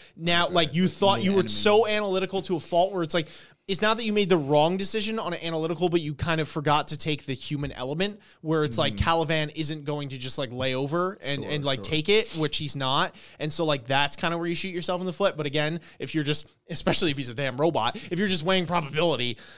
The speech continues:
Speaker 1: then yeah, he makes that choice. Definitely
Speaker 2: Let's
Speaker 1: a prick,
Speaker 2: put it this
Speaker 1: though.
Speaker 2: way. In the, in the vein of what we were talking about before, where it's like,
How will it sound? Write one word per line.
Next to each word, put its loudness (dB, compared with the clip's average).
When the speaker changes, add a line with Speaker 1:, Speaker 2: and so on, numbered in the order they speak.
Speaker 1:
then -2
yeah, 6
he 0
makes 4
that 4
choice. 4
Definitely 4
Speaker 2:
Let's -2
Speaker 1:
a 0
prick, 6
Speaker 2:
put -2
it 0
this 6
Speaker 1:
though. 4
Speaker 2:
way. -2
In -2
the, 2
in -2
the -2
vein -4
of -4
what -6
we -2
were -2
talking -4
about -4
before, -2
where -4
it's -8
like, -8